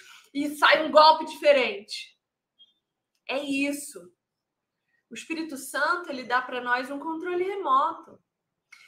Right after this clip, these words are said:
Jesus Cristo vai nos ensinando truques novos, estratégias novas. E aí, conforme a gente vai passando de fase, poderes novos são liberados pra nós.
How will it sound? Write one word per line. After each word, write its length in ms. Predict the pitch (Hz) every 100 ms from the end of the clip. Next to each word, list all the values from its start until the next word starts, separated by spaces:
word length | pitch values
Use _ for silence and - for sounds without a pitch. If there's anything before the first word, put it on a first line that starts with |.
| _
Jesus 340 | 262 277 277 -
Cristo 440 | 277 330 - 285
vai 140 | 277 277
nos 160 | 269
ensinando 580 | 285 285 277 254 311 359
truques 280 | 381 381 320
novos, 640 | 262 302 349 202 196 - -
estratégias 1160 | - - 277 277 - 247 269 285 302 294 269 254
novas. 680 | 226 233 247 - - - - - _ _ _ _ _ _ 233
E 100 | 254
aí, 340 | 240 285 349
conforme 400 | 330 294 320 269
a 20 |
gente 140 | 269 269
vai 120 | 240
passando 360 | 233 - 226 220
de 100 | 214
fase, 440 | 277 302 320 -
poderes 480 | 294 240 302 330 320
novos 500 | 269 285 370 359 -
são 120 | 302
liberados 580 | 277 247 247 233 233 -
pra 240 | - 233 226
nós. 800 | 220 208 190 139 - - -